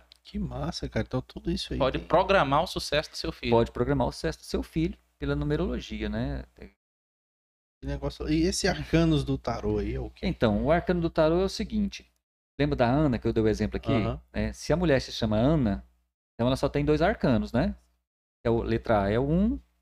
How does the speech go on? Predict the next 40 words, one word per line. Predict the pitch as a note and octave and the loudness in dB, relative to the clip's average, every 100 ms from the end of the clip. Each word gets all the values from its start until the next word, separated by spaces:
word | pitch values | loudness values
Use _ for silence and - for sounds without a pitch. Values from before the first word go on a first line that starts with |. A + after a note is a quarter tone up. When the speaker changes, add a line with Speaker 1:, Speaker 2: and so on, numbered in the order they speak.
| _ - | _ -10
Speaker 3:
o | |
cinco, | B2+ - - - B2+ A#2+ - | -10 -10 -8 2 2 2 -2
que | - | -4
é | A2+ | 0
do | B2+ | 2
N, | C3+ D#3+ F#3+ A3+ _ _ _ _ | 2 2 0 -4 _ _ _ _
e | E3 | 0
o | C3+ | 2
um, | C#3 | 0
que | |
é | D#3 | -2
do | D3+ | -2
outro | D#3 - C3 | -2 -2 -2
A, | F#2+ | -2
que | - | -4
é | A2+ | -10
o | |
quinze. | - - A#2+ D3 G#3+ - _ _ _ _ _ _ | -10 -8 -6 -6 -10 -20 _ _ _ _ _ _
Speaker 2:
E | A2+ | -16
o | - | -16
cinquenta | - C3 C3 | -14 -10 -8
e | |
um. | |
Speaker 3:
E | B2+ | -6
o | |
cinquenta | C3 C3+ D3 G#3 | -4 -2 -2 -4
e | B2+ | -6
um. | |
Speaker 1:
Cinquenta | - G#2+ - | -8 -14 -14
e | |
um. | A2+ | -12
Speaker 3:
Como | - C3+ | -4 -2
é | |
que | G3 | -2
vai | B3+ A3+ | -2 -2
ser | G3+ | 0
a | |
vida | F3 D#3 | 0 0
dessa | C#3+ - | -2 -6
mulher? | C3 A#2 F#2 F#2 | -6 -4 -4 -6